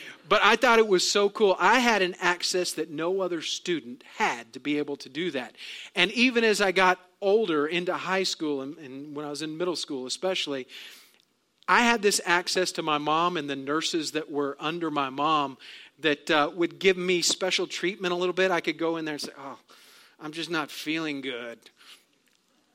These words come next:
And I would get to go home. I would get to get out of class because if I went to the other nurses and said that, they weren't going to send me back to class. So I had this access that I took advantage of a little bit. But with moms,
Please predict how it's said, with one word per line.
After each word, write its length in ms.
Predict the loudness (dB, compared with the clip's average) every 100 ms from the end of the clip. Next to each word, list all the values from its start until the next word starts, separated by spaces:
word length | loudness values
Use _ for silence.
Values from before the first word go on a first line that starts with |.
| _ -10
And 120 | -6 2
I 180 | 4
would 200 | 4 2
get 200 | 4 2
to 80 | 4
go 240 | 2 4 4
home. 320 | 4 2 2
I 160 | 4
would 180 | 4 4
get 160 | 2 2
to 60 | 2
get 180 | 2
out 200 | 4 4
of 80 | 2
class 480 | 0 2 2 2 0
because 400 | -4 -2 -2 -2
if 100 | -2
I 140 | 0
went 160 | 0 -2
to 80 | -6
the 180 | -8 -4
other 220 | -2 0
nurses 480 | -2 -4 -4 -6 -6
and 160 | -6
said 320 | -4 -2 -4
that, 320 | -4 -6 -8 -14 -20 -20 -20 _
they 120 | 2
weren't 260 | 2 2 0
going 300 | 0 -2 -4
to 80 | -4
send 300 | -2 -2 -4
me 140 | -4
back 240 | -4 -6 -10
to 80 | -14
class. 280 | -6 -6 -4
So 100 | 0
I 100 | 0
had 240 | 0 2
this 220 | 2 2 0
access 720 | 2 2 2 -2 -2 0 -2 -4 -20 -20 _
that 100 | 4
I 60 | 4
took 240 | 4 2
advantage 500 | 2 4 6 6 4
of 160 | 4 4
a 60 |
little 240 | 2 0 2
bit. 320 | 4 2 0 -14 -20 -20 _
But 200 | 0 2
with 200 | 4 2
moms, 1000 | 2 2 4 6 6 6 4 0 -2 -4